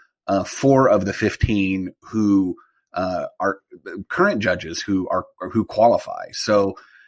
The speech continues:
there's a possibility that we could see more of them make this move, but we, there's no indication as of right now that that's going to happen. But,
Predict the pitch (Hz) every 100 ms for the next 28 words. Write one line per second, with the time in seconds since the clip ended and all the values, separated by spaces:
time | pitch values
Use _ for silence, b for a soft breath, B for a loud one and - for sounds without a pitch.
0 | - 117 131 - 120 - 107 110 98 92
1 | 90 95 95 - 101 98 107 101 95 95
2 | 98 - 101 92 92 - 101 104 104 98
3 | - b b 110 101 98 - _ _ -
4 | 165 165 135 131 123 117 104 117 113 104
5 | - 131 110 - 101 - 98 95 92 92
6 | 85 95 92 90 87 92 90 - 80 78
7 | 85 90 - 60 69 107 - 95 87